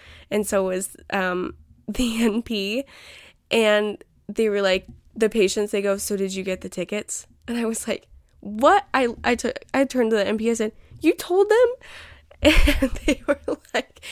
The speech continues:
they were like, "No, that's awesome. I love that you were <laughs> buying tickets." Sh-, they were like, "Did you get them?" And I was like, "Yes," but it was so stressful. I didn't think it would be that stressful.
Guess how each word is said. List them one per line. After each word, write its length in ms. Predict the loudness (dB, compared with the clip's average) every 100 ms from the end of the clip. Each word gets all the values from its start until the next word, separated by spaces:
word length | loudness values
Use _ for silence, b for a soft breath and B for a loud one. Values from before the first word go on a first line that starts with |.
| B B 0
they 160 | 2
were 100 | 4
like, 220 | 2 2
"No, 360 | 4 6 6 6
that's 280 | 4 0 0
awesome. 420 | 0 0 0 0
I 100 | 0
love 260 | 2 0 0
that 140 | -2
you 140 | -2
were 140 | 2 2
<laughs> 180 | 2 0
buying 260 | 0 0
tickets." 480 | -2 -2 0 -2 -6 B B B B -14
Sh-, 140 | -8 4
they 180 | 4
were 120 | 6 2
like, 180 | 2
"Did 160 | 0 2
you 140 | 2
get 240 | 2 -2 0
them?" 180 | 2 2
And 100 | 2
I 80 |
was 160 | 0 -2
like, 120 | -2
"Yes," 440 | 0 0 0 0 0
but 140 | 0
it 60 | 0
was 180 | 0 -2
so 320 | -2 0 -2
stressful. 500 | -2 -2 -2 -2 0
I 120 | 0
didn't 240 | 0 -2
think 260 | 0 0 0
it 60 | 0
would 120 | -2
be 140 | -4
that 200 | -4 -4
stressful. 460 | -6 -8 -6 -10